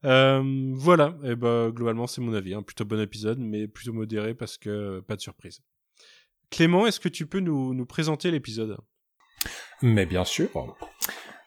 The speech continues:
Speaker 2: Alors donc, euh, Loki, c'est une série de Michael Waldron, donc comme, euh, comme Guigui le précisait, c'est un producteur et scénariste qui a officié sur Rick et Morty, euh, euh, notamment. Euh, l'épisode qui nous concerne, donc, c'est Glorious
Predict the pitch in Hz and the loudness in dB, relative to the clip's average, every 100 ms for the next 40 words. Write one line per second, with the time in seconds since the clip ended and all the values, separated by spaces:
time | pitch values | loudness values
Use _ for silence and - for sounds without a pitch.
0 | _ 160 143 123 120 120 - 127 117 123 | _ 6 8 8 4 2 8 8 12 12
1 | 127 - 165 - 110 110 120 117 117 113 | 10 8 8 10 10 10 10 10 10 10
2 | 107 107 127 117 113 110 107 143 180 165 | 10 10 10 10 8 4 6 6 8 6
3 | 117 104 110 98 98 90 92 92 95 98 | 4 2 2 4 4 4 2 0 0 0
4 | 95 95 104 107 - 104 - 101 110 123 | 0 -2 0 0 2 0 2 0 2 2
5 | - 85 87 85 85 117 110 101 139 113 | 2 0 -2 -4 0 0 0 2 4 6
6 | 104 113 107 104 110 - 90 92 101 110 | 4 2 2 2 0 -2 -4 -4 -4 -4
7 | - 101 98 92 92 185 - - 107 101 | -4 -4 -4 -2 -2 -2 -4 -8 -2 -2
8 | 92 87 82 85 87 90 90 92 104 95 | -2 -4 -6 -8 -6 -6 -4 -4 0 0
9 | 120 175 - 104 101 98 95 95 92 98 | 0 -2 -4 -2 0 0 0 0 -2 -4
10 | - 95 104 - 104 98 101 - 107 95 | -4 -2 -2 -2 -4 -2 -2 2 2 2
11 | 98 98 - 107 98 87 90 110 113 113 | 0 -2 -2 0 0 -2 -2 2 2 2
12 | 113 - | 0 -2